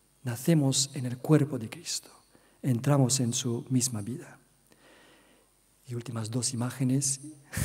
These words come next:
<laughs> alguna pintura contemporánea,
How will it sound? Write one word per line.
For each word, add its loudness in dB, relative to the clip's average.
<laughs> -20
alguna -6
pintura -4
contemporánea, 4